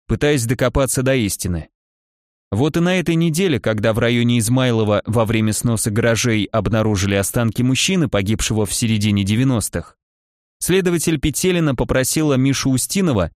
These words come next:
провести анализ Д Н К. Результат сравнения отрицательный. Однако для следователя Елены Петелиной в девичестве Грачёвой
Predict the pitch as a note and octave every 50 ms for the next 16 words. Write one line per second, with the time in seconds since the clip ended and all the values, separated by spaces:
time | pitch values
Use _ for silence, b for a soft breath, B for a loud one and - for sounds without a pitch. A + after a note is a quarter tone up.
0 | _ - - A2+ A2+ C3 B2+ - - - F#3+ F#3 E3+ D#3+ D#3 D#3 D#3 C3+ A#2+ A#2
1 | C3 B2 A#2+ A2+ - - F2+ D#2+ D2+ - _ _ _ _ _ _ _ _ _ _
2 | _ _ _ _ _ _ _ _ _ _ _ _ _ _ _ - - G#2 A2+ G#2
3 | C3 C3 B2 E3 D3+ C#3+ - - D3+ D3 D3 E3+ F#3+ F#3+ F#3 F3 E3 D#3 - C#3
4 | C3 - C3 A#2+ - - G#2+ F#2 - - F2+ E2+ E2 D#2+ D2+ - _ _ _ _
5 | _ _ _ _ _ _ _ _ _ - - G#2+ G#2 G#2+ C#3 C#3+ C3+ D3 C3+ B2
6 | C3 B2+ A#2+ - C3+ C#3 C#3 B2+ A#2 A#2 G#2+ - B2 A#2 A2+ A2+ - - A2 A2+
7 | B2 A#2+ A#2+ A#2+ A#2 - - B2 - - E3+ E3+ D#3+ D3 B2 G#2+ F#2+ F2+ F2+ F#2+
8 | A#2 A#2+ B2 A#2+ G2+ - - - - A2+ A#2 A#2 B2+ C3+ C3 - - C3+ A2+ F2+
9 | F2+ E2+ D#2+